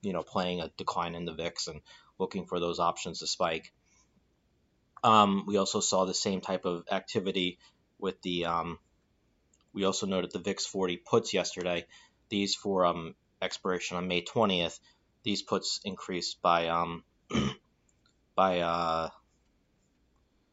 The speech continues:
by seventy-three thousand seven three hundred, seventy-three thousand three hundred eight contracts. Again, these were all bought, bought as well. Um, they traded for about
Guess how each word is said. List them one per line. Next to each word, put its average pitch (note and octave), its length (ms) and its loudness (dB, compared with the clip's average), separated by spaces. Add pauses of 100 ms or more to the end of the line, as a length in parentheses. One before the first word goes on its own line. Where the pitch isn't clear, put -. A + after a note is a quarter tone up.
(280)
by F2 100 4
seventy-three G2+ 720 0
thousand F2 560 2
seven F#2 260 0
three F#2+ 240 -6
hundred, F#2 460 -4
seventy-three G2+ 560 0
thousand F#2 320 2
three G#2 180 -4
hundred F2 260 -4
eight G2 200 2
contracts. F#2+ 600 -2 (480)
Again, F2+ 240 -2
these F#2 180 -4
were F#2+ 80 2
all F2 260 4
bought, F2 340 2
bought F2 240 6
as F2+ 120 -6
well. F2+ 420 4 (380)
Um, E2 380 2
they - 80 -2
traded F#2 380 -4
for F2+ 100 -2
about E2+ 280 0